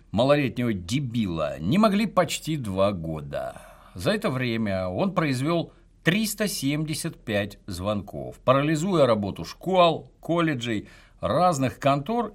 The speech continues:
и как минимум одной мечети. Складывается ощущение, что дурачок мог бы бесчинствовать и дальше, но вот тут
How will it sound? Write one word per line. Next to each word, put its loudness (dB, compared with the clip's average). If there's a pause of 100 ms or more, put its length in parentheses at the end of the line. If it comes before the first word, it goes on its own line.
и -2
как -6
минимум -2 (100)
одной -2
мечети. -6 (160)
Складывается 6
ощущение, 2
что 0
дурачок 0
мог 2
бы 4
бесчинствовать -2
и -4
дальше, 2
но 2
вот 0
тут 2